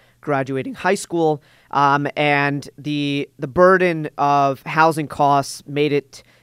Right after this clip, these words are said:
difficult for them to stay, uh, in school. Um, and,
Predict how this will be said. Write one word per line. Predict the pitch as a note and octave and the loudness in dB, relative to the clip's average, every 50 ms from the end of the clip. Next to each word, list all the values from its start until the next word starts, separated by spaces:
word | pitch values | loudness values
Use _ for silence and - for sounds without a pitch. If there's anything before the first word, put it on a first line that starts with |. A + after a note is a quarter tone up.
| _ _ - | _ _ -2
difficult | F3 F3 E3+ D#3+ - D#3+ C#3+ - | -2 -2 -2 -2 -2 -2 -4 -4
for | - - D3 C#3+ C#3 C#3 | -4 -2 0 0 0 0
them | B2 C#3+ C#3 C3+ | -2 -4 -6 -6
to | - B2+ | -8 -12
stay, | - - - C#3+ C3+ C3+ C3 C3 B2 - _ _ _ _ _ | -10 -6 -4 -2 -2 -2 -2 -4 -6 -8 _ _ _ _ _
uh, | - B2 B2 B2 - - | -6 -4 -4 -2 -2 -2
in | D3+ C#3+ C3 | -4 -4 -6
school. | - - - - G3 G3 F3 D#3 C#3 B2+ B2 _ _ _ _ _ | -8 -10 -6 -2 2 4 4 4 2 2 -2 _ _ _ _ _
Um, | - - C#3+ D3+ D3 C#3+ - _ _ _ _ _ | 0 2 2 2 2 0 -6 _ _ _ _ _
and, | - D#3+ D#3+ D#3 D#3 D3+ D3+ C#3+ - | -2 0 2 2 0 0 -2 -6 -10